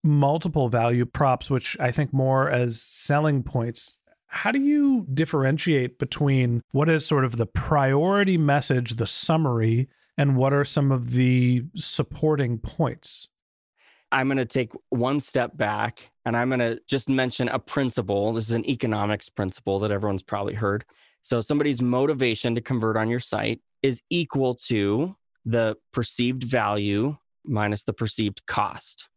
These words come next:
Speaker 2: So one of the first things that you need to understand is what the perceived costs are of your product or service. There's lots of perceived costs. It could be the time that somebody has to spend on your website.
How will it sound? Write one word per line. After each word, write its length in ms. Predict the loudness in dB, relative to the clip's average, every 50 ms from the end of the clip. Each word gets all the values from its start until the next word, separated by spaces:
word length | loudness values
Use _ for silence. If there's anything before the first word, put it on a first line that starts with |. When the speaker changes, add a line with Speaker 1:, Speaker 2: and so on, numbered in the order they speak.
| _ _ _ _
Speaker 2:
So 160 | -4 -2 -2 -2
one 200 | 0 0 0 0
of 60 | 0
the 80 | -2 -2
first 280 | 0 -2 -2 0 0
things 200 | 0 0 0 0
that 120 | -2 -2 0
you 120 | 0 0
need 180 | 2 0 0 0
to 140 | -2 -2 -2
understand 600 | -2 -4 -6 -6 -4 -2 -2 0 0 -2 -4 -4 _
is 220 | -2 -2 -2 -2 -6 -6
what 320 | -4 0 0 0 0 -2 -4
the 80 | -8
perceived 540 | -6 -4 -6 -4 -2 -2 -2 -2 -4 -6 -10
costs 480 | -6 -4 -4 -4 -4 -6 -12 -14 -10 -6
are 360 | -4 -2 -2 -2 -4 -6 -8 -8 -4 -4
of 160 | -4 -4 -2
your 580 | -2 0 0 2 2 2 0 0 0 -2 -4 -8 _ _ _ -4
product 320 | -4 -2 -2 -4 -4 -6
or 40 | -6
service. 440 | -4 -4 -4 -6 -6 -8 -12 -14 -18 _ _ -20 _ _ _
There's 260 | 0 0 0 0 0
lots 420 | 0 0 2 2 2 0 0 -2 -4
of 120 | -4 -4
perceived 460 | -2 -4 -4 -2 -2 -2 -2 -4 -4
costs. 360 | -4 -4 -4 -4 -4 -6 -8 -8
It 140 | -8 -8 -6 -2
could 200 | -2 -2 0 0
be 140 | -2 0
the 120 | 0 -2 -4
time 420 | -4 -6 -2 0 0 2 2 0 -2
that 120 | -4 -4
somebody 300 | -4 -2 0 0 0 0
has 200 | 0 -2 -2 -4
to 100 | -6 -10
spend 300 | -12 -4 -2 -2 0 2
on 120 | 0 0 0
your 80 | 0
website. 520 | 0 0 0 -2 -4 -2 -2 0 0 -2